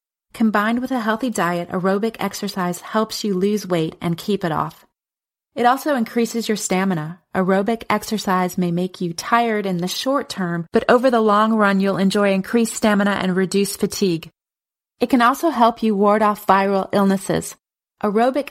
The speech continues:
exercise activates your immune system. This leaves you less susceptible to minor viral illnesses such as colds and flu. It can also help reduce other health risk. Aerobic exercise reduces the risk of many conditions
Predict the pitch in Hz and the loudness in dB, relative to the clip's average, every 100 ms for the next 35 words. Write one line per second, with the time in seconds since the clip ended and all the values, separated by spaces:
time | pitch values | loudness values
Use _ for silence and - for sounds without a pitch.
0 | - 220 - 220 - 190 185 - - 202 | -4 -4 -4 -6 -4 -2 -2 -4 -6 -4
1 | 233 240 202 202 196 190 175 165 180 196 | -2 -2 0 -2 -2 -4 -2 -2 0 0
2 | 190 - 175 - 160 160 _ _ _ _ | 0 -4 -8 -6 -8 -10 _ _ _ _
3 | _ _ 240 240 254 254 214 208 196 202 | _ _ -2 0 -2 -2 -2 -2 2 2
4 | 214 220 - 240 254 240 190 175 185 220 | 0 -6 -2 0 0 0 0 0 -2 0
5 | 220 226 240 208 208 202 208 214 - 262 | 2 2 0 0 2 2 0 -2 0 2
6 | 247 - 185 190 208 196 190 - - 202 | 0 0 -2 -2 -4 -2 -4 -4 -2 0
7 | 202 - 196 190 - 185 151 - _ _ | 0 -2 -4 -4 -2 -2 -2 -10 _ _
8 | _ _ _ _ _ - 254 247 233 277 | _ _ _ _ _ -4 0 2 0 0
9 | 302 226 208 208 202 202 208 - - 208 | 0 0 0 0 0 0 0 -4 -2 2
10 | 208 190 185 175 - 175 - - - - | 2 2 0 -2 0 0 0 -6 -16 -20
11 | _ _ _ _ _ _ 233 247 302 339 | _ _ _ _ _ _ 0 2 2 0
12 | - 233 - 233 - 185 175 175 - _ | 0 -2 -2 -2 0 0 0 -4 -14 _
13 | - 196 196 233 - 262 214 185 208 208 | -2 -2 0 -2 -2 -4 -2 0 -2 -2
14 | 202 185 185 214 233 247 190 190 - 180 | -2 0 0 0 -2 0 0 0 -2 -4